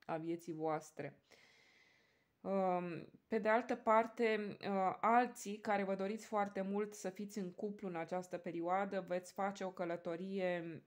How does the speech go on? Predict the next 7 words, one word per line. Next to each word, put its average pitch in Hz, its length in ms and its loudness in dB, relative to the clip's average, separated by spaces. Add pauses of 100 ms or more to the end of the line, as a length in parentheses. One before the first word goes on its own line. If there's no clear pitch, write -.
uh, 165 460 -6 (240)
poate 220 300 0
tot 233 220 -2
inițiatică, 190 1000 -2 (1160)
dar, 208 380 4
uh, 185 460 2
amândoi, 202 880 0